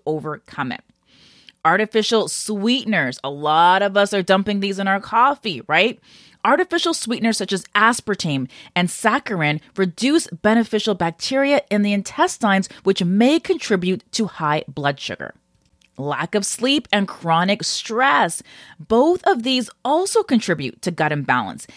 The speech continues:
In fact, your gut flora listens to and becomes influenced by your thoughts and your feelings,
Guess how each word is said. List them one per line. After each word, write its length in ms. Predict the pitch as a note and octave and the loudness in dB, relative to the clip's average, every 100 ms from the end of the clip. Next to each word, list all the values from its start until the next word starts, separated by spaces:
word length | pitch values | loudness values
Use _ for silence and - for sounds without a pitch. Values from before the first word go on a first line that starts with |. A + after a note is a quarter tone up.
| - - | -6 2
In 80 | A#3+ | 2
fact, 340 | C4 B3 - | 4 2 0
your 220 | F#3 E4 | 0 0
gut 300 | B3+ G#3+ E4 | 2 2 2
flora 400 | - F#3+ D#3+ D#3 | 0 0 2 0
listens 580 | D#3 F#3 D4 - F#4 - | 0 0 2 2 -2 -4
to 260 | - F#3 F3 | -2 0 0
and 160 | A3 G#3+ | 2 2
becomes 480 | A3 G#3+ A#3 G#3+ G3+ _ | 2 0 2 2 0 _
influenced 720 | D4 G4+ A#3+ A#3 F#3 F3 - | -2 -2 -2 -2 0 -2 -2
by 160 | F#3+ F#3 | 0 0
your 180 | D#3 D#3 | 0 -2
thoughts 560 | - C4 D4 D4 - - - _ | -2 2 4 2 -2 -18 -20 _
and 200 | G#3 G3+ | 0 0
your 120 | G3 | 0
feelings, 600 | E3+ - F#3+ F#3+ C3 F#2 | -4 -4 -2 0 -2 -6